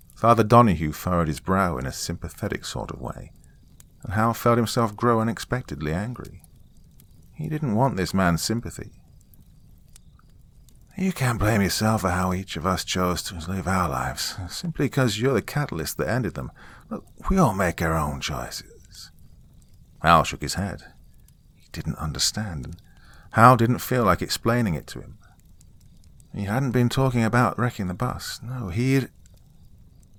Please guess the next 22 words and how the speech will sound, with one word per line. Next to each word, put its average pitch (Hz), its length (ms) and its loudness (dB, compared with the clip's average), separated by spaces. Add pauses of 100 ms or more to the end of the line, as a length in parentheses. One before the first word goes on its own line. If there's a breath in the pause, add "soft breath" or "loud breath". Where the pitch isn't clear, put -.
(400)
He 78 80 0
elbowed 69 360 6
himself 64 380 -4
upright, - 380 -8 (840)
hanging 113 280 2
his 123 200 0
head 117 280 -4
a 131 80 -10
bit - 460 -8
as - 80 -18
he - 80 -8 (120)
cleared 113 280 2
his 110 120 -2
mind 85 440 0
of 67 100 -8
the - 60 -8
disturbing 85 560 -2
memories. - 640 -8 (1080 soft breath)
"It's - 240 -12
all - 240 0
my 73 220 -4
fault." - 400 -6